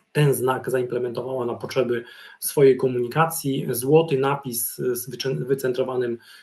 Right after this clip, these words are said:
krzyżem na czerwonym polu tarczy herbowej, ale właśnie skrót I H S będzie towarzyszył, e, wielu herbom,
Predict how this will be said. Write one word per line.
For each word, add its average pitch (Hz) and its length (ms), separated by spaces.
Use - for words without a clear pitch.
krzyżem 143 440
na 127 120
czerwonym 123 600
polu 117 260
tarczy 120 380
herbowej, 117 580
ale 131 140
właśnie 156 240
skrót 202 340
I 156 60
H 165 220
S 139 180
będzie 147 300
towarzyszył, 117 640
e, 131 40
wielu 131 480
herbom, 127 600